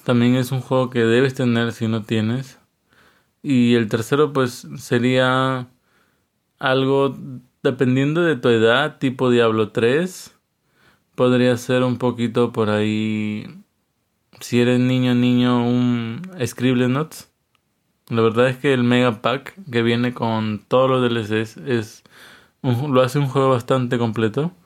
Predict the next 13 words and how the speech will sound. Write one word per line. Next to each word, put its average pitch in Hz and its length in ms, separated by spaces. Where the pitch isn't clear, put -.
Si 120 720
eres 131 240
más 135 240
competitivo, 131 640
quizás 120 360
Rocket 107 340
League. 151 400
Si 123 120
te 131 120
gustan 123 320
los 113 120
shooters, 120 420
Payday. 127 760